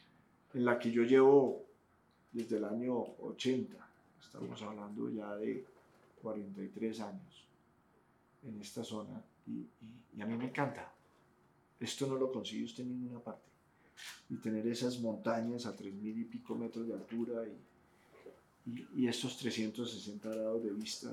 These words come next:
y todo lo demás. Yo, yo me siento fascinado en esta zona de la ciudad. Además, eh, urbanísticamente, ya hablando estilo arquitecto,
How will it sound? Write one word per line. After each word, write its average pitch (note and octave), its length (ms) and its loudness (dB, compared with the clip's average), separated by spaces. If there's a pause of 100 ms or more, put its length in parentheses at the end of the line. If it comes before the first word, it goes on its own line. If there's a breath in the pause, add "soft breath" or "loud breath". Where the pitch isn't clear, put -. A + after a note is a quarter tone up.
(140)
y - 80 -12 (100)
todo G2+ 200 -14
lo C3 100 -6
demás. E3 280 -2
Yo, D3 280 -4 (380)
yo C#3 100 -4
me D3 100 -4
siento C#3 460 -4 (340)
fascinado A#2 580 -2
en A#2 80 -2
esta A2+ 260 -8
zona A#2+ 220 -6
de G#2 120 -8
la G2 100 -12
ciudad. - 220 -16 (920 soft breath)
Además, C3+ 420 8
eh, E3+ 160 6
urbanísticamente, C3+ 1040 6
ya B2+ 100 6
hablando A#2+ 340 4
estilo A#2+ 360 2
arquitecto, C#3 600 -2